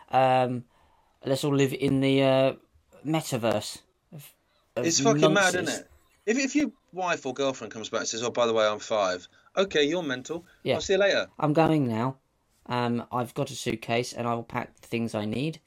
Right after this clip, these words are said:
Speaker 1: And I'll
Speaker 2: Yep.
Speaker 1: prob-, I'm gonna take the, um, can you just say what you've just said into my mobile phone? There, there you go.
Speaker 2: Well, you
Speaker 1: Repeat
Speaker 2: just,
Speaker 1: that.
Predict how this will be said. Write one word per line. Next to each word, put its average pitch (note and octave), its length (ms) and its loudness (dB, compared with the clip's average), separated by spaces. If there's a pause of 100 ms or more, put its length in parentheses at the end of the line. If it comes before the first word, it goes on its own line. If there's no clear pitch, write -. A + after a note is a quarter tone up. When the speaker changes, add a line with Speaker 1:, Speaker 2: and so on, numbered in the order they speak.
(380)
Speaker 1:
And D3+ 140 -2
I'll - 80 -2
Speaker 2:
Yep. A#3+ 220 0
Speaker 1:
prob-, - 180 -14
I'm C3 120 -4
gonna D#3 200 0
take C#3 380 -4
the, C3+ 240 -2
um, A#2+ 760 -4
can - 160 -6
you F#4 60 -4
just - 420 -10
say C3+ 320 -2
what B2 160 -4
you've A#2 220 -8
just - 240 -8
said A2+ 340 -4 (140)
into A#2+ 340 -8
my A#2+ 320 -8 (460)
mobile A2 260 -10
phone? G2 200 -12
There, G2+ 100 -14 (120)
there - 80 -20
you G2 100 -16
go. - 40 -18 (540)
Speaker 2:
Well, F#3 80 -4
you A3 80 0
Speaker 1:
Repeat D4+ 100 0
Speaker 2:
just, - 200 -6
Speaker 1:
that. - 60 -20